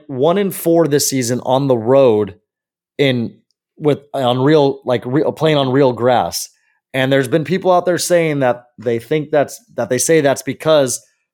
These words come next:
their pass rushers haven't been able to get a good enough, uh,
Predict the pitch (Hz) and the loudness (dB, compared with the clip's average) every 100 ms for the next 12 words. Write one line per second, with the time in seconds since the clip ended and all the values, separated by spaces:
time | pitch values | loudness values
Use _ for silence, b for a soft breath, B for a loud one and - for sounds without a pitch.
0 | - 127 120 147 196 190 147 127 - 123 | -6 -6 -2 0 0 0 0 -2 -2 -4
1 | 113 131 139 131 127 127 127 120 117 - | -2 -2 -2 -2 -2 -2 0 0 -2 -6
2 | - - 127 120 123 117 _ _ _ - | -20 -10 -6 -2 0 -2 _ _ _ -8
3 | 127 101 147 143 139 123 127 117 107 98 | -8 -2 -2 0 -2 0 -2 -2 -2 -6